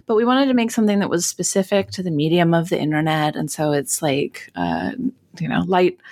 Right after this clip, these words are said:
light spoilers within, but not really. Um, it's a time travel adventure that takes you across,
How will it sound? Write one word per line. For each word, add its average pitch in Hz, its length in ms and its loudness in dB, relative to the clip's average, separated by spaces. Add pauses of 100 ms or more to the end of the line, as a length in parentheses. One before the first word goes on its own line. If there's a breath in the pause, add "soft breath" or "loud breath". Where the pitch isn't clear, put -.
(240 loud breath)
light 220 320 2
spoilers 165 720 2
within, 170 600 0
but 185 180 0
not 151 240 2
really. 120 440 2
Um, 165 380 2
it's - 180 -4
a 165 140 2
time 185 320 0
travel 180 340 0
adventure 165 800 -2
that 156 160 -2
takes - 320 -2
you 160 100 2
across, 147 640 0